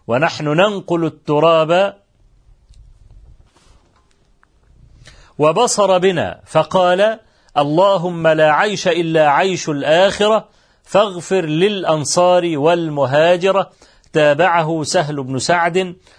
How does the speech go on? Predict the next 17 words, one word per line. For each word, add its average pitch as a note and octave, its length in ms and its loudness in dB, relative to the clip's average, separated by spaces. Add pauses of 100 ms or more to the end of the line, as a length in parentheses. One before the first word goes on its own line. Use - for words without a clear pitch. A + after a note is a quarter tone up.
(140)
عن D3+ 200 0
النبي D3 500 -4
صلى C#3+ 300 -4
الله C3+ 420 0
عليه C#3+ 220 -2
وسلم C#3 680 -2 (520)
مثله. C#3+ 440 -6 (1160)
يبقى F3 160 0
البخاري G#3+ 500 0
هنا D#3 380 -4 (720)
ذكر F3 480 2
ثلاثة E3+ 680 0
أحاديث D3+ 960 -2
تحت - 300 -4
هذا D3+ 340 0
الباب، G#2 360 -4 (760)
باب G#3 640 2